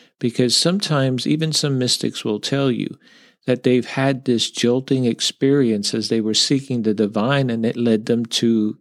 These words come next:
depression, anxiety, and some were even traumatized. So it's important for you to know that you need to be patient.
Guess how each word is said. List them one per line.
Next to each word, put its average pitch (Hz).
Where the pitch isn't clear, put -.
depression, 156
anxiety, 127
and 117
some 135
were 131
even 127
traumatized. 113
So 156
it's 147
important 170
for 175
you 131
to 120
know 110
that 95
you 131
need 131
to 131
be 120
patient. -